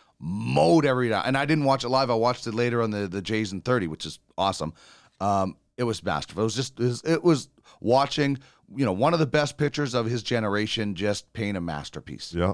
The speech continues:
Speaker 2: no, totally. And, and, and he was able to get some calls because he had command of, of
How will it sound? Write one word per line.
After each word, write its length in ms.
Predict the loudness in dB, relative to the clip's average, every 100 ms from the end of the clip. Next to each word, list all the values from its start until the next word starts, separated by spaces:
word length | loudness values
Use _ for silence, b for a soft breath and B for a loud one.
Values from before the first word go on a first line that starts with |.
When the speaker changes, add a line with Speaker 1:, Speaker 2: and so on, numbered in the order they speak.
| -2
Speaker 2:
no, 280 | 0 2 2
totally. 500 | 2 2 4 4 4
And, 100 | 2
and, 340 | 0 0 -2
and 200 | -2 0
he 100 | 2
was 120 | 4 4
able 220 | 4 4
to 60 |
get 200 | 4 2
some 180 | 4 0
calls 440 | 2 4 4 4 2
because 320 | 0 2 2
he 120 | 4
had 220 | 2 0
command 500 | 0 2 2 2 0 b b b b
of, 340 | -2 -2 -2 -4
of 280 | -2 -2